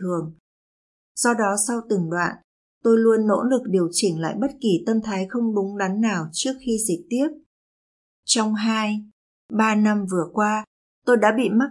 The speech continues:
kẹt trong trạng thái tiêu trầm, uể oải. Những bất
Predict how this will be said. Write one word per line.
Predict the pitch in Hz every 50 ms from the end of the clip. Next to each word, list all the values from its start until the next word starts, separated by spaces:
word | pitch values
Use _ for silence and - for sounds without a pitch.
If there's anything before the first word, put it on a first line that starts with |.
| - -
kẹt | 233 190 165 -
trong | - 233 220 214 208
trạng | - 220 208 - 175
thái | - 175 170 175 175
tiêu | - 254 240 240
trầm, | 233 - - 202 175 165 156 160 160 - _ _ _ _ _ _ - -
uể | 185 175 160 156 160
oải. | 170 170 165 160 156 - _ _ _ _ _ _ _ _ _ _ _ _ _ _ -
Những | 214 196 185 214
bất | 220 269